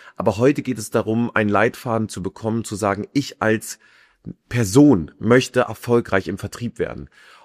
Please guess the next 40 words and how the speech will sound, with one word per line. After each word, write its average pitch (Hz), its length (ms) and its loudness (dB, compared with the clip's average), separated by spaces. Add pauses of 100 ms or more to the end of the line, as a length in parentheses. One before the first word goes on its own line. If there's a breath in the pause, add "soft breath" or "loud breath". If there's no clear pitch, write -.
Und 107 300 4
wenn 123 140 6
ich 156 120 -4
jetzt 170 160 -2
heute 147 220 2
noch 147 100 0
mal 123 140 0
zurückgehen 113 580 -2
würde, 120 340 2
was 120 220 2
würde 143 180 4
auf - 140 -2
diesem 110 240 -4
Leitfaden 104 600 -2
stehen? - 480 -8 (540 soft breath)
Und 101 280 -2
da 110 180 4
würde 156 160 6
jetzt 135 220 2
nicht 139 160 -6
nur 120 120 2
ein 104 140 0
Telefonleitfaden 135 1040 0
stehen 143 340 -4
oder 110 120 -2
nicht 98 180 -4
nur - 100 -2
ein 92 120 -4
Skript - 500 -8
drin 135 180 -2
stehen, 131 500 -6 (460 loud breath)
sondern 117 460 2 (360)
da 107 260 2
würde 147 160 4
besonders 131 420 0
viel 127 240 -4
Klarheit 110 720 -2
drin 87 140 -2
sein. 78 420 -8
Warum? 107 420 0